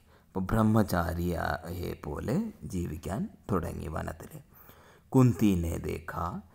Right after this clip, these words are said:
कि महाराजा को संतान लालसा तो है. കുന്തി, കുന്തിക്ക് മനസ്സിലായി മഹാരാജാവിന്, പാണ്ഡുവിന് മക്കൾ വേണമെന്ന്. ലേക്കിൻ പക്ഷേ, ആ,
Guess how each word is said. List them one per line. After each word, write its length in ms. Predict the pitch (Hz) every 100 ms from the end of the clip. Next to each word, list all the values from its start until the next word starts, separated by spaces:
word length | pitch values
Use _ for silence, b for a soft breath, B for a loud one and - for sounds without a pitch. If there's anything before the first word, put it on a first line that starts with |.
| b b
कि 80 | 113
महाराजा 1000 | 104 90 85 82 160 82 85 85 85 - - -
को 340 | 95 82 104
संतान 760 | 127 - 87 80 85 87 98 120
लालसा 600 | 87 78 78 - - -
तो 160 | -
है. 360 | 92 - 90 - b b b b -
കുന്തി, 760 | 87 101 95 92 92 87 - 82 92 85 82 82
കുന്തിക്ക് 500 | 101 98 95 85 -
മനസ്സിലായി 760 | 85 80 85 82 80 - 101 180 b b b -
മഹാരാജാവിന്, 880 | 101 101 90 82 80 87 85 87
പാണ്ഡുവിന് 840 | 87 90 87 90 90 78 85 104 135 - B B B 101
മക്കൾ 460 | 98 - 123 113
വേണമെന്ന്. 920 | 90 82 82 82 87 87 - - - 87
ലേക്കിൻ 520 | 87 82 82 - 87
പക്ഷേ, 600 | 82 - 82 85 90 143 214 b b b b b
ആ, 100 | -